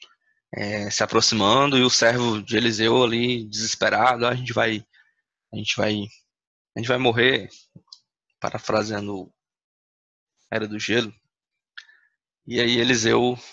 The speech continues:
fala pra ele, né? É, aliás, Eliseu ora a Deus. Primeiro, Eliseu diz ao seu servo que ele não tá olhando com os olhos espirituais e ele pede a Deus que abra os olhos espirituais do seu servo. E aí ele consegue,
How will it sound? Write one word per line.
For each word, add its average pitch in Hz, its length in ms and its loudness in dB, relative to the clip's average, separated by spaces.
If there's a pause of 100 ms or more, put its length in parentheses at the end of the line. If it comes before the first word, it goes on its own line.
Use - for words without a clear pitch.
(120)
fala 113 540 0 (420)
pra 120 180 0
ele, 110 200 2
né? 110 200 -6 (100)
É, - 160 -6
aliás, 104 380 -6
Eliseu 110 360 -10
ora 107 220 -2
a - 20 -4
Deus. 110 500 -6 (1200)
Primeiro, 127 280 0 (220)
Eliseu 113 340 -6
diz 120 180 -6
ao 123 80 -8
seu - 140 -2
servo 113 300 0
que 120 100 -4
ele 113 140 -4
não 113 200 -4
tá 110 380 0 (200)
olhando 113 360 0
com 120 120 -2
os 113 100 -2
olhos 107 180 0
espirituais 113 640 0
e 123 80 2
ele 120 260 0 (200)
pede 120 180 0
a 131 60 4
Deus 117 220 0
que - 120 -2
abra 123 340 2 (580)
os 127 540 -4 (160)
olhos 123 380 2
espirituais 117 440 0
do - 40 -6
seu 135 120 2
servo. 107 320 2
E 110 60 -2
aí 107 120 -2
ele 107 160 -4
consegue, 120 680 -2